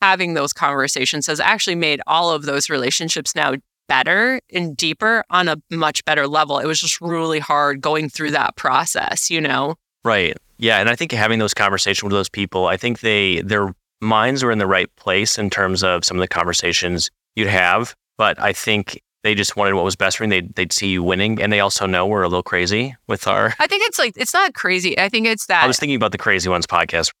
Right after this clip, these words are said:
Speaker 1: The Crazy Ones podcast or whatever. But what I very much realized is what's different about a lot of entrepreneurs is that you are, in the Kobe, they call it a quick start. Like,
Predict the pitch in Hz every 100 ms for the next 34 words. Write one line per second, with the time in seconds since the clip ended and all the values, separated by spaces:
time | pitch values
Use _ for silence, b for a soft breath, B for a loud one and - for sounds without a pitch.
0 | - - 339 349 349 285 233 202 196 220
1 | 196 170 160 170 170 190 190 185 202 196
2 | - 170 160 156 165 156 160 - - 196
3 | 220 226 185 156 147 151 156 147 - 160
4 | 156 - 170 165 151 147 151 151 143 139
5 | 160 170 180 175 151 143 139 139 B -
6 | 202 196 185 - 226 247 247 190 180 170
7 | 170 156 139 - - 147 - - 107 67
8 | - _ _ 185